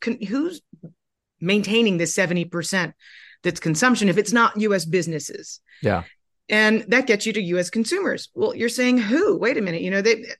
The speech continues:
Speaker 1: you know, low-income families, they had two hundred dollars on average taken away in terms of food stamps, kind of the, the lowest income earners.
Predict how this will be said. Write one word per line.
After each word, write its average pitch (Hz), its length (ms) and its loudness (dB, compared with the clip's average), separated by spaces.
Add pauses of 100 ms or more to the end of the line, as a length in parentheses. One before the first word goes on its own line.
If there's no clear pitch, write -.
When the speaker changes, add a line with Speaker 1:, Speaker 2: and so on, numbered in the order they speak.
(120)
Speaker 1:
you - 60 -16
know, - 720 -20 (340)
low-income 240 640 4
families, 208 400 -2
they 214 80 -4
had 220 160 -6
two 247 100 -2
hundred 240 140 0
dollars 202 460 2 (340)
on 196 100 -2
average 190 440 0
taken 202 260 -4
away 190 480 0 (220)
in 185 100 -6
terms 185 220 -4
of 202 80 -8
food 185 160 0
stamps, - 420 -6 (1200)
kind 196 120 0
of 190 60 2
the, 190 120 6
the 196 140 2
lowest 190 420 2
income 180 300 -4
earners. 196 420 0